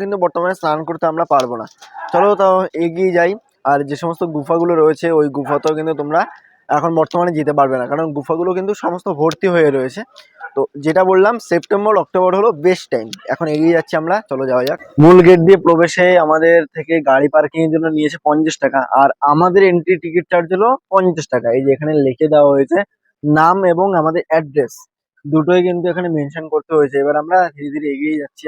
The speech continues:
আমাদের গন্তব্যে। তোমরা যদি কেউ ক্যামেরা নিয়ে আসো, এক্ষেত্রে কিন্তু চার্জ, আহ,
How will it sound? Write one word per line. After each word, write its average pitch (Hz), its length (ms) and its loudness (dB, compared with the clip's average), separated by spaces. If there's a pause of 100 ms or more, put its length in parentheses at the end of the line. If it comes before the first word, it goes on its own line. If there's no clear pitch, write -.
আমাদের 143 260 -4
গন্তব্যে। 143 440 -2
তোমরা 156 240 -4
যদি 175 140 2 (140)
কেউ 175 120 2 (120)
ক্যামেরা 156 360 0
নিয়ে 160 180 -4
আসো, 170 160 -6 (120)
এক্ষেত্রে 160 320 -10
কিন্তু 165 160 -8 (100)
চার্জ, 147 220 2 (640)
আহ, 143 120 2